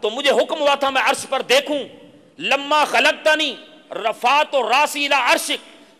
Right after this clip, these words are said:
जब तूने, मौला, मुझे तख्लीक किया था,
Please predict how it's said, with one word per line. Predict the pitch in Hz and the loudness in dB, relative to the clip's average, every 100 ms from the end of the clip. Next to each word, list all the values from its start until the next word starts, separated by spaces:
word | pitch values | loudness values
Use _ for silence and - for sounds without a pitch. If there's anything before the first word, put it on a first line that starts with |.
| _ | _
जब | 262 262 | -4 -4
तूने, | - 294 302 | -8 -4 -2
मौला, | 285 285 302 | 0 2 2
मुझे | 285 285 | 0 -2
तख्लीक | 277 240 254 339 - | 0 0 0 -2 -4
किया | 262 240 | -2 0
था, | 208 208 - | 2 0 0